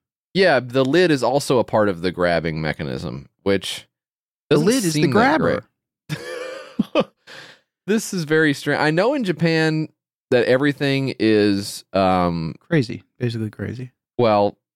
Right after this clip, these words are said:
Speaker 1: I was gonna say cute. Um,
Speaker 2: <laughs>
Speaker 1: everything is really small and cute,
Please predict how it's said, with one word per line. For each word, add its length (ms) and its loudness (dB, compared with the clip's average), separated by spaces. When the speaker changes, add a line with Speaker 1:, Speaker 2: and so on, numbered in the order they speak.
Speaker 1:
I 80 4
was 120 0
gonna 120 -2
say 220 0
cute. 340 -6
Um, 260 0
Speaker 2:
<laughs> 100 -4
Speaker 1:
everything 400 2
is 140 0
really 200 2
small 560 2
and 160 -2
cute, 460 0